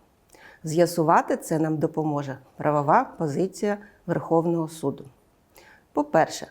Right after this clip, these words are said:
Верховний суд чітко наголошує, що граничні строки реєстрації Р К, в яких передбачено зменшити суму компенсації вартості товарів-послуг, слід лічити від дня, коли Р К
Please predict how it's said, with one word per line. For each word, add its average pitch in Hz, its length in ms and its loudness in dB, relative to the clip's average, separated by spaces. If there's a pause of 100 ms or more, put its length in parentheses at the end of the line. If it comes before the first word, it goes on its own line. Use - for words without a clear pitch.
(320)
Верховний 156 520 2
суд - 360 -2 (100)
чітко - 500 -4
наголошує, 175 680 -4 (300)
що - 180 -4
граничні 190 640 0
строки 165 500 -2
реєстрації 160 840 0
Р - 180 -10
К, 269 220 2 (480)
в 165 60 -4
яких 208 440 2
передбачено 165 760 4
зменшити 170 720 0
суму 151 380 -4
компенсації 156 880 -4
вартості 147 520 -2
товарів-послуг, 147 960 -2 (440)
слід 320 440 2
лічити 160 520 -6 (200)
від 160 160 0
дня, 220 260 4 (400)
коли 170 420 4
Р 156 200 -4
К 208 220 2